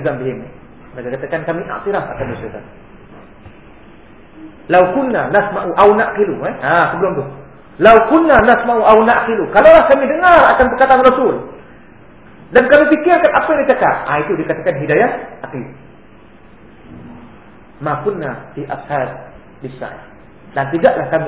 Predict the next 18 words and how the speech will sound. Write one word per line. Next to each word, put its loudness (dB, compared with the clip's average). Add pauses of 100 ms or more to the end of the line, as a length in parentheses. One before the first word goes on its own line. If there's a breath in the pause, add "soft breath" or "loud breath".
ini -12 (100)
tergolong -6
daripada -8
golongan -6
ahli -8 (300)
neraka -12
sa'ir. -16 (1040)
Jadi -6
di -14
sini -12 (240)
Allah -4
bagi -8
akal -6 (560)
supaya, -12
supaya -8
kita -4 (760)
berfikir. -16 (2000)
Jadi -2